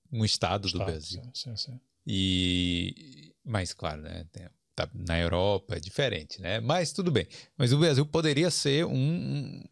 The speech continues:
Speaker 1: é um potencial, tem um potencial grandíssimo, mas
Speaker 2: Hum. Eu vejo o Brasil como os Estados Unidos,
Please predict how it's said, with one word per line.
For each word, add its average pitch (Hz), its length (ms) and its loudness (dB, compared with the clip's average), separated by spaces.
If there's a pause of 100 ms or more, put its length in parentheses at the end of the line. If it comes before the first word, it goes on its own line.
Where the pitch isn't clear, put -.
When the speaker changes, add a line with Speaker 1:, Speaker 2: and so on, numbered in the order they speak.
(240)
Speaker 1:
é - 120 -12
um - 140 -6
potencial, - 500 4
tem 151 140 4
um 143 60 6
potencial 135 680 2 (160)
grandíssimo, 135 960 0
mas 170 500 -8
Speaker 2:
Hum. 113 200 -4 (520)
Eu 139 80 4
vejo 156 200 4
o 147 40 2
Brasil 135 360 2
como 120 200 -2
os 107 60 -2
Estados 120 320 0
Unidos, 98 380 -8